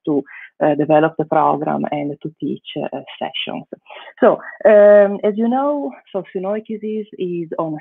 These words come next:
StreamYard. Um, if you want to join our, uh,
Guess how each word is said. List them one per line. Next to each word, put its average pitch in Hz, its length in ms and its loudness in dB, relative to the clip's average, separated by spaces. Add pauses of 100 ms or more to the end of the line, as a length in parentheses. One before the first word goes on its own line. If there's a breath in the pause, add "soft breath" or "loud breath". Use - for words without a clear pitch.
StreamYard. 254 680 -2 (440 soft breath)
Um, 160 800 -2 (500)
if 190 220 0
you 180 80 2
want 170 280 2
to 170 120 -4 (180)
join 175 460 -2 (140)
our, 165 640 -2
uh, 156 80 -6